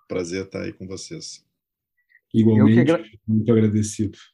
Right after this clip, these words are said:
Speaker 2: Muito legal, voou o tempo, né? Muito bom.
Speaker 3: Eu que agradeço, Leonardo, Félix, pelo tempo de vocês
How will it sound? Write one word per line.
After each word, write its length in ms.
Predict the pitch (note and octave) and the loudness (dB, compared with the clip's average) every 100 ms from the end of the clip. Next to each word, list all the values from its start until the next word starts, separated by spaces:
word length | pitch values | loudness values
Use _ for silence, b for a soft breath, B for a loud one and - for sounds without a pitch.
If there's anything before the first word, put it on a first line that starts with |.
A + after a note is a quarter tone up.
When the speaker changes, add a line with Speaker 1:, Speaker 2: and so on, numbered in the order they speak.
| _ | _
Speaker 2:
Muito 280 | G#2+ G#2+ A#2 | -6 0 2
legal, 360 | A#2 G#2+ A#2 | 2 4 2
voou 340 | A#2 G#2 A2 A2 | 2 0 0 -2
o 40 | |
tempo, 340 | A2 A2 A2 A2 | -2 -2 -2 -4
né? 280 | G#2 F#2+ G2+ _ _ _ _ | -6 -6 -10 _ _ _ _
Muito 240 | G#2 G2+ | -10 -8
bom. 200 | A2 F2 - | -8 -8 -6
Speaker 3:
Eu 140 | C3+ | -2
que 100 | E3 | 0
agradeço, 800 | D#3 E3 C#3 A2+ C#3 E3+ - E3+ | 0 0 -2 0 2 2 0 4
Leonardo, 500 | D#3+ D3 B2 C3+ C3+ | 4 4 2 2 0
Félix, 460 | A#2+ B2+ C3+ D#3 - | -2 0 0 -2 -4
pelo 180 | C#3+ B2+ | -2 -2
tempo 340 | B2+ C3+ D3 | 0 -2 -2
de 120 | B2 | -4
vocês 640 | A#2+ A#2 - B2 D#3 D#3+ | -2 -4 -4 -2 -2 -2